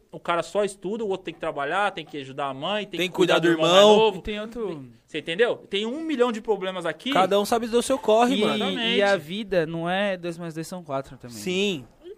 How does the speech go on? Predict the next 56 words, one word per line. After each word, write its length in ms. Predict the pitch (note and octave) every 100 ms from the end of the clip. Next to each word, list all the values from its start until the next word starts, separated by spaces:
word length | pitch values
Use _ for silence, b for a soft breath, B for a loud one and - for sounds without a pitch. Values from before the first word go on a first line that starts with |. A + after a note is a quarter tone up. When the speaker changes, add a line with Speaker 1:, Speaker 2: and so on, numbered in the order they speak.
| -
Speaker 1:
Então, 200 | G#3+ B3+
mano, 180 | G3+ C#3+
então 200 | C#3+ A#3
Speaker 3:
É. 160 | G3+ G3+
Speaker 1:
é 100 | D3+
esse 280 | F#3+ B3 G3+
barato 320 | G3 F#3+ F#3
de 140 | E3
que, 100 | E3
tipo 200 | D#3+ - E3+
assim, 140 | F3
ah, 160 | F3+ E3
eu, 140 | G#3+
porque 320 | G#3+ - D#3 F#3+
eu 60 |
consegui, 720 | F#3 F#3+ - C#3 B2+ F3 G3+ F#3+
fu-, 240 | - D#3+ C#3
todo 60 |
Speaker 2:
Não, 120 | C#3+
Speaker 1:
mundo 80 | D#3+
Speaker 2:
é 160 | F#3+ G#3
um 100 | E3
Speaker 1:
consegue, 160 | D#3 E3+
Speaker 2:
puta 160 | G#3+ B3
pensamento 340 | C4 B3 A#3
Speaker 1:
não 60 | A3
existe. 140 | G3+
Speaker 2:
idiota. 400 | F3+ F#3 D3+ A2 -
Speaker 1:
E, 260 | G#3+ B3+ A3+
e 20 |
eu 100 | A#3+
vejo 260 | G3+ B3 A#3
vários 300 | G3 B3 -
caras 220 | G3+ F#3
que 120 | F3+
conseguiram, 720 | - D#3+ - A#2+ C3 G3+ E3+
mano, 200 | A#2+ A2 _ _ _
ter 80 | -
esse 180 | D3+ D#3
pensamento. 680 | - F3 A3 A#3 G#3+ G#3 - _ _ _ _ _ _ _ -
E 60 | C#3+
aí 140 | D#3+
que, 180 | - D#3+
e 60 |
aí 140 | D#3+ G3+
que 120 | -
começa 260 | G#3+ G3+ F#3+
a 40 |
Speaker 2:
Se 100 | G3
eu 60 | A3
Speaker 1:
bater 60 |
minha, 40 | C4
Speaker 2:
conseguir, 180 | - A#3
Speaker 1:
minha 80 | F#3
Speaker 2:
eu 60 | B3
quero 160 | B3+